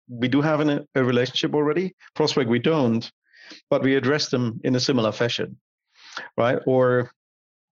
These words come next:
um, going back to your question on talent and employees, I think it's essential that we, we keep our people happy.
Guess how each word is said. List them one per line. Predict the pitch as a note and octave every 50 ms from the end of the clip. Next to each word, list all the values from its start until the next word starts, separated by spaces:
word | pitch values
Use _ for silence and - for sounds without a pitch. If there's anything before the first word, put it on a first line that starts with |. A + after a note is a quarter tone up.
| _ _ _ _ _ _ - - -
um, | C#3 C3 B2 C3
going | B2 C#3 D3 C#3+
back | C3 D3+ D3 -
to | - C#3+
your | C3 C3
question | B2+ D3+ C#3+ - - C3+
on | A#2 A2 G#2
talent | G2+ - D3 D#3+ D#3+ D#3 C3+ B2 -
and | A2+ A#2+ B2
employees, | A2+ C3 C3+ B2 B2 A#2+ B2+ D#3+ F3+ D3 B2+ A#2 C3+ - -
I | A2+
think | A#2+ - E3 D#3 D3
it's | C#3+ -
essential | A#2+ - - D3+ F3 F3 - - C3 B2+
that | A#2+ B2 A#2+ A2+
we, | B2 B2 A#2 A#2 A#2 A#2+ - - - - - - _ _ _ _ _ _ _ _ _ _ _ _ _ _ _ _ _ _ _ _ _ _ _ _ _ _ _ _ _ _
we | C3 B2+
keep | B2+ - G#3+ A3 -
our | F3 D#3+ D3+
people | D3 - D#3+ D#3 D3+ D#3
happy. | C#3 A#2+ C#3+ C#3+ C#3+ - F3+ G3 G3+ F#3